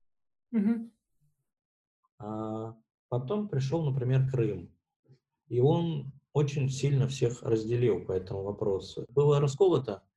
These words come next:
Speaker 2: в том числе и Болотное, это сообщество. Э, среди, в нём оказалось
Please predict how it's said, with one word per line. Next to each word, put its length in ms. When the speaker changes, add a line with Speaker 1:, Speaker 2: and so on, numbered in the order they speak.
Speaker 2:
в 60
том 160
числе 680
и 840
Болотное, 640
это 160
сообщество. 840
Э, 240
среди, 680
в 40
нём 520
оказалось 840